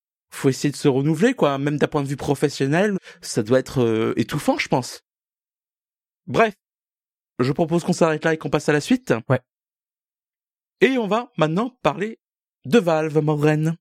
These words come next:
Speaker 2: Ouais, vous en avez déjà parlé la semaine dernière. Steam a fait, euh, une espèce de coup de pression
Speaker 1: Hmm.
Speaker 2: à tous, euh, les éditeurs et développeurs de jeux à caractère, euh, sexuel, euh, érotique, voire pornographique,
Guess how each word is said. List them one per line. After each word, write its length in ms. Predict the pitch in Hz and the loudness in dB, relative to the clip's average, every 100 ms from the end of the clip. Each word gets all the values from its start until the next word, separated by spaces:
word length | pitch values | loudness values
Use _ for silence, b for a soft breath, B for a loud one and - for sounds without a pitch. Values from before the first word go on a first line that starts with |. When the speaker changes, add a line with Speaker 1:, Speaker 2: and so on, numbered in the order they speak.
| _ _ - | _ _ 2
Speaker 2:
Ouais, 240 | 147 156 | 4 6
vous 220 | 131 120 | 4 4
en 60 | 139 | 4
avez 160 | 139 | 6
déjà 160 | 139 147 | 6 4
parlé 320 | - 135 139 | 4 2 4
la 100 | 131 | 4
semaine 360 | 117 120 110 107 | 2 2 2 4
dernière. 580 | 104 104 139 180 131 127 294 147 | 4 4 4 4 2 0 -4 -4
Steam 400 | - - 139 135 | -4 0 2 4
a 80 | 113 | 4
fait, 220 | - 127 123 | 2 4 6
euh, 320 | 110 98 95 98 _ _ _ _ _ _ _ _ _ - | 6 2 0 -4 _ _ _ _ _ _ _ _ _ -2
une 40 | |
espèce 280 | 117 - 120 | -2 2 2
de 80 | 117 | 4
coup 160 | 110 190 | 4 4
de 60 | |
pression 460 | - 151 - 151 143 _ _ _ _ _ _ _ | 4 4 0 -4 -6 _ _ _ _ _ _ _
Speaker 1:
Hmm. 180 | 127 120 - _ _ _ - | -6 -6 -10 _ _ _ -10
Speaker 2:
à 140 | 104 | -10
tous, 280 | - 139 139 | -2 2 6
euh, 200 | 110 101 | 6 4
les 220 | 104 101 | 4 2
éditeurs 340 | 107 107 113 107 | 0 2 2 4
et 40 | |
développeurs 480 | 101 95 98 117 107 | 4 4 2 4 4
de 140 | 101 98 | 4 2
jeux 320 | 101 113 101 | 4 4 4
à 60 | 92 | 2
caractère, 540 | 98 95 - 98 98 | 2 0 0 0 2
euh, 160 | 92 95 | 0 0
sexuel, 520 | - 101 - 107 101 | -2 -2 0 0 2
euh, 100 | 98 - - | -2 -6 0
érotique, 480 | 117 110 - 110 104 | 4 4 2 -2 0
voire 400 | 101 107 101 - | 2 2 2 2
pornographique, 680 | 101 98 101 95 135 - | 2 0 -4 -4 -8 -14